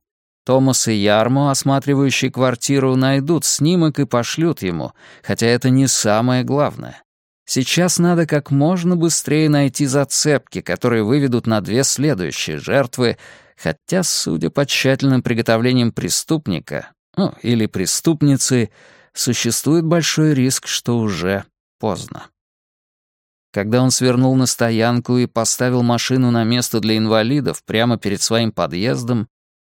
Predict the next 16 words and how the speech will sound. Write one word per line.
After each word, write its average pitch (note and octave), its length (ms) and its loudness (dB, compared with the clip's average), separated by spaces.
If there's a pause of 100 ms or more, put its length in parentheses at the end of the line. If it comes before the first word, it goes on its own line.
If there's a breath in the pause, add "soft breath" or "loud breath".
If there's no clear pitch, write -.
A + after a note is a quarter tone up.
(120)
уже C3 360 2
стемнело. A2 720 -2 (640)
Он C3+ 100 0
взял D#3+ 260 2
компьютер D3+ 540 0
с - 60 -6
пассажирского B2 680 0
сиденья, C3 800 0
запер A2+ 420 -2
машину C#3 640 0
и B2 140 0
быстро F3 480 -4
пошёл D3+ 400 -2
сквозь D3 260 -2
снежное A2 520 0
кружение. F2 600 -6